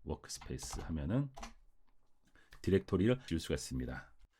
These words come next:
이렇게 해서 기본적인 파일과 관련된 기본적인 명령들을 좀 확인해 봤-,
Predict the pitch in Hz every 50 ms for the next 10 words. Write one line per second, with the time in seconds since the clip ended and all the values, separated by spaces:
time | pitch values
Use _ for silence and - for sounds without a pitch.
0 | _ _ _ _ _ _ _ _ - 123 135 143 139 - 143 135 131 135 143 139
1 | 139 139 - - 113 135 160 156 127 117 110 120 123 117 - - - - 160 160
2 | 156 156 131 104 90 87 95 98 - - - - 113 117 107 113 110 87 80 82
3 | 85 95 101 107 104 101 90 85 73 73 76 78 76 - - 76 - - - 135
4 | 135 123 98 78